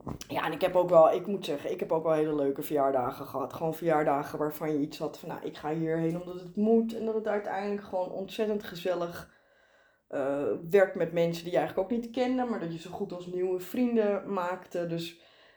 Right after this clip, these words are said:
het is niet over het algemeen, ehm, dat ik een pleur heb. Jawel, het is wel,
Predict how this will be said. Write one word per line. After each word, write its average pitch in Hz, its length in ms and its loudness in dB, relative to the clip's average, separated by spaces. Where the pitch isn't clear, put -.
het - 160 -4
is 359 200 2
niet 381 180 0
over 294 280 2
het - 80 -8
algemeen, 247 1040 2
ehm, 190 320 -2
dat 208 100 0
ik 196 120 -4
een 175 100 -12
pleur 202 240 2
heb. 190 140 2
Jawel, 170 320 2
het - 140 -8
is 190 120 -10
wel, 208 200 6